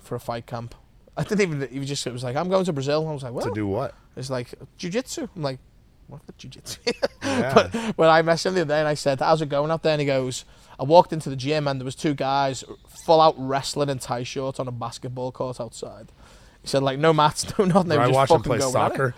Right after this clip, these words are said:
Speaker 2: barefoot in Speedos on concrete. <laughs> I was like, "Well, they're tough as shit.
Speaker 1: <laughs> Yeah,
Speaker 2: They're
Speaker 1: they are.
Speaker 2: crazy."
Speaker 1: Really are, yeah.
Speaker 2: <laughs> For sure crazy. That's wild. Well,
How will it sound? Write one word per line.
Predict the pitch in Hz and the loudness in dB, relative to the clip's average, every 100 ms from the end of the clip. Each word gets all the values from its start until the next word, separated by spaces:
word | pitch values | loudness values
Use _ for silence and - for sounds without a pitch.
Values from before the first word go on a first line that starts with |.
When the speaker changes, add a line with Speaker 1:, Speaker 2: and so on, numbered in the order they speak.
| - - | -12 -16
Speaker 2:
barefoot | 95 113 120 - 131 113 | -2 2 2 2 -2 -2
in | |
Speedos | 104 - 110 92 92 | -6 -6 -6 -4 -4
on | 101 92 | -6 -6
concrete. | 107 92 101 90 - - - - | -2 0 0 -2 -10 -20 -20 -20
<laughs> | - - - | -20 -20 -16
I | - | -10
was | 104 | -6
like, | 101 95 90 | -6 -6 -6
"Well, | 101 139 | 0 0
they're | 113 98 | 0 -4
tough | - 143 | -2 0
as | 139 98 | 0 -2
shit. | - 151 - | 2 2 4
Speaker 1:
<laughs> | 180 | 4
Yeah, | |
Speaker 2:
They're | 196 | 4
Speaker 1:
they | 151 | 6
are. | 175 | 10
Speaker 2:
crazy." | 165 165 131 | 10 8 6
Speaker 1:
Really | 175 165 196 | 2 4 2
are, | 247 | 2
yeah. | 160 160 | 2 0
Speaker 2:
<laughs> | |
For | 135 147 | 2 0
sure | - 127 170 131 | 0 2 4 4
crazy. | - 131 127 110 104 - - - - | 0 -4 -2 -2 -4 -12 -20 -20 -10
That's | 110 107 | -10 -8
wild. | 92 101 98 90 87 - - - - - - - - - - - - | -10 -8 -8 -10 -14 -20 -20 -20 -20 -20 -20 -20 -20 -20 -20 -2 8
Well, | 147 117 | 8 8